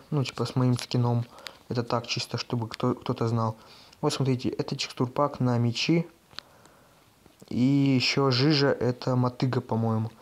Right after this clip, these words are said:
Тут вот разные вапоресики, чарончики и вот это всё. Ну, в принципе, в целом-то сам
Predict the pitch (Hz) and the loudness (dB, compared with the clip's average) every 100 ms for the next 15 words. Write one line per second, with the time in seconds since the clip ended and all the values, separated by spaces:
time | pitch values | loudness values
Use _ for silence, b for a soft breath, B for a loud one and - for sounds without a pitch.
0 | B B - 113 110 113 113 113 117 110 | B B -6 -6 0 -2 0 0 2 0
1 | 110 107 107 123 151 180 - - - 123 | 0 0 0 2 2 2 2 -4 2 2
2 | 120 113 - 123 160 165 - 135 - 123 | 4 0 0 4 4 4 0 -4 0 0
3 | 113 135 131 120 127 131 - - 113 - | 2 2 2 2 0 -2 -4 -2 -2 -4
4 | B B B B B B B - 160 - | B B B B B B B -4 -2 2
5 | 165 - - 131 - - 160 139 123 127 | 2 2 0 0 0 2 4 4 2 0
6 | 120 - - 139 | 0 0 0 0